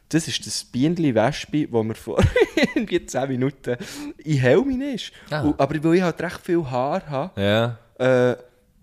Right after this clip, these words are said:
Speaker 2: Das hat bei mir nicht funktioniert.
Speaker 1: das hat die einfach gestochen,
Speaker 2: Das hat
Speaker 1: oder?
Speaker 2: mich einfach gestochen.
Speaker 1: Ja, und bei mir hat das
Speaker 2: Oder vielleicht hat es
Speaker 1: gemacht.
Speaker 2: mir einfach auch irgendwann geklemmt.
Speaker 1: <laughs> Die klemmen sie ja nur, genau. Ja, und d-, ich habe schon eine krasse Story gefunden, aber, äh, ich meine,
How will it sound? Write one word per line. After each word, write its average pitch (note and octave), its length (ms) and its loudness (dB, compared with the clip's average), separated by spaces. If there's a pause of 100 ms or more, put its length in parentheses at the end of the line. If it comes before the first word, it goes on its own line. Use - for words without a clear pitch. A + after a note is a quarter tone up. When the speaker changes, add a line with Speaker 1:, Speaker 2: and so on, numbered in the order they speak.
Speaker 2:
Das F2 160 -6
hat D#2 160 -4
bei D#2 100 -8
mir D#2 160 0
nicht E2+ 180 -4
funktioniert. G2 500 -4
Speaker 1:
das - 140 2
hat G#2 180 -2
die A2 80 2
einfach G#2 320 -2
gestochen, - 320 -8
Speaker 2:
Das F#2 140 0
hat - 80 -2
Speaker 1:
oder? - 80 -6
Speaker 2:
mich D2 100 -4
einfach C#2+ 160 -6
gestochen. G#2 320 -6
Speaker 1:
Ja, A#2+ 140 4
und D#3 120 2
bei C3+ 100 6
mir G3+ 180 4
hat - 120 -6
das - 240 -10
Speaker 2:
Oder G#2+ 160 0
vielleicht A#2+ 200 2
hat G#2 100 4
es - 60 -6
Speaker 1:
gemacht. - 20 -4
Speaker 2:
mir A2+ 80 4
einfach G#2+ 200 0
auch A#2+ 80 4
irgendwann G#2+ 500 0
geklemmt. - 580 -6 (560)
Speaker 1:
<laughs> G#3 800 4
Die E3 120 4
klemmen D3 400 -2
sie E3 160 -6
ja D#3+ 100 -2
nur, B2+ 160 -6 (120)
genau. G2+ 420 -6 (640)
Ja, D3+ 240 6
und - 180 4
d-, C3 320 -6
ich C#3+ 80 4
habe C#3 80 6
schon C3+ 180 0
eine C#3 140 -2
krasse - 540 -2
Story A#2+ 300 0
gefunden, A#2 360 -6
aber, - 360 -4
äh, G#2+ 100 -6 (120)
ich A2+ 60 0
meine, G#2 380 0